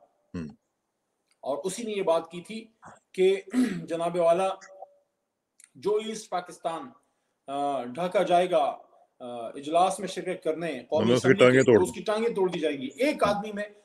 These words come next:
Speaker 2: मैं, मैं कहता हूँ कि मैं उसको इसलिए बहुत respect, हमेशा जब भी program में बैठे मैंने बाप से ज्यादा respect की क्योंकि वो मेरे
Speaker 1: कसूरी साहब।
Speaker 2: पाकिस्तान के लिए खड़ा हुआ था।
Speaker 1: हम्म।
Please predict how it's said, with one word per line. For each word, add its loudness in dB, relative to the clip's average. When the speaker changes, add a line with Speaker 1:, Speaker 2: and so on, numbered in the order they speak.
Speaker 2:
मैं, -2
मैं 2
कहता 2
हूँ -4
कि -2
मैं -6
उसको -8
इसलिए -4
बहुत 0
respect, -4
हमेशा -4
जब 2
भी -10
program -2
में -4
बैठे 0
मैंने -6
बाप 0
से -12
ज्यादा 2
respect -4
की -8
क्योंकि -10
वो 0
मेरे 4
Speaker 1:
कसूरी 10
साहब। 6
Speaker 2:
पाकिस्तान 0
के -6
लिए 0
खड़ा 2
हुआ -2
था। -10
Speaker 1:
हम्म। -6